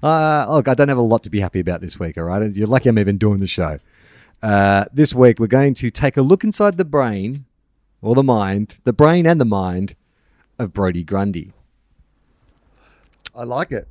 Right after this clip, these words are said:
Speaker 2: Good.
Speaker 1: This was sent in by a listener who, I'm sorry, I don't actually know what your name is because I, when you send me these, it's, it's like your handle, and I don't wanna say your handle in case it's like, I don't know, offensive or something like that. But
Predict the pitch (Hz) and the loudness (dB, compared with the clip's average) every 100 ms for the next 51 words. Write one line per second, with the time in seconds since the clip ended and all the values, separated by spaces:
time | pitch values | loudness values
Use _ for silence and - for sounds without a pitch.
0 | - - _ _ 139 190 151 - _ - | -20 -20 _ _ 4 6 6 0 _ -18
1 | - 120 143 123 - 113 107 101 92 92 | -8 -2 0 0 0 0 0 -2 0 0
2 | 92 92 - 104 95 123 131 - 160 156 | 0 -2 -4 -2 -2 -2 -4 -2 -2 0
3 | 165 254 277 233 147 123 120 113 _ _ | -2 -4 -4 -2 0 2 0 -2 _ _
4 | _ _ _ 110 135 131 113 107 120 113 | _ _ _ -8 -4 -2 0 0 0 -2
5 | 87 - 101 117 123 117 110 139 170 180 | -6 -10 -8 -6 -6 -6 -10 -6 -4 -4
6 | - 165 156 123 98 92 90 - 120 107 | -4 -4 -4 -4 -2 -4 -4 -8 -10 -10
7 | - 117 - 120 - 110 90 117 117 92 | -10 -10 -6 -6 -4 -4 -4 -4 -4 -4
8 | 85 101 101 92 110 123 120 107 98 - | -6 -8 -8 -8 -8 -6 -6 -6 -8 -8
9 | - 98 95 98 92 90 92 90 - - | -8 -6 -4 -4 -4 -6 -6 -8 -8 -14
10 | - 95 85 90 85 85 82 - 82 - | -12 -12 -10 -10 -10 -10 -10 -10 -10 -12
11 | 76 _ 90 87 92 87 85 - 76 - | -16 _ -16 -14 -14 -12 -14 -12 -12 -12